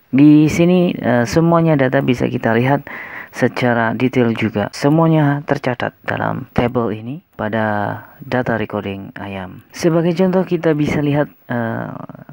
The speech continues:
satu data di mana isi kandang dengan nomor faktur R A I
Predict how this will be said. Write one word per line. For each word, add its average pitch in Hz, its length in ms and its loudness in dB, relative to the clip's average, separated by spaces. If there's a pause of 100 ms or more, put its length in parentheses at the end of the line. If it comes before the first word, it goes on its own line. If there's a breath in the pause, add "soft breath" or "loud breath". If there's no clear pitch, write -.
(140)
satu 143 800 -2
data 123 640 -2
di 131 80 -2
mana 117 400 -2
isi 135 320 0
kandang 107 480 -4 (160)
dengan 123 320 0
nomor 123 240 2
faktur - 560 -2 (160)
R 131 160 -2
A - 160 -4
I 127 400 -4